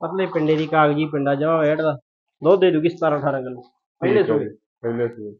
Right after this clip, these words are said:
Speaker 1: ਹਾਂ।
Speaker 2: ਹਜੇ ਹਫ਼ਤੇ ਦੀ ਕੱਚੀ ਆ ਜੀ।
Speaker 1: ਹਾਂ, ਹਾਂ ਵੀਰੇ, ਹਫ਼ਤੇ
Speaker 2: ਤੋਰ
Speaker 1: ਦੀ
Speaker 2: ਕੇ
Speaker 1: ਆ।
Speaker 2: ਦਿਖਾ ਦਿਓ ਜੀ। ਟੌਪ ਦੀ ਐਚ ਐਫ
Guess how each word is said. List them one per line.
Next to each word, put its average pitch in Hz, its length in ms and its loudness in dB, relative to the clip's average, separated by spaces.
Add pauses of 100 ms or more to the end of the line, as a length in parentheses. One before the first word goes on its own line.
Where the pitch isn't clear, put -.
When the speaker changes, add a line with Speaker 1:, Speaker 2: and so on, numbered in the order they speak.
(100)
Speaker 1:
ਹਾਂ। 127 340 -4
Speaker 2:
ਹਜੇ 139 160 2
ਹਫ਼ਤੇ 160 380 0
ਦੀ 139 100 -4
ਕੱਚੀ 117 380 -6
ਆ 104 60 -4
ਜੀ। 104 120 -10 (160)
Speaker 1:
ਹਾਂ, 156 160 2
ਹਾਂ 139 200 -2
ਵੀਰੇ, 143 160 -4
ਹਫ਼ਤੇ 151 100 0
Speaker 2:
ਤੋਰ 143 220 4
Speaker 1:
ਦੀ 127 80 -6
Speaker 2:
ਕੇ 143 60 0
Speaker 1:
ਆ। - 20 0
Speaker 2:
ਦਿਖਾ 139 300 0
ਦਿਓ 113 160 -2
ਜੀ। 110 180 -8 (920)
ਟੌਪ 156 420 6
ਦੀ 175 140 2 (320)
ਐਚ 143 260 2
ਐਫ 156 260 2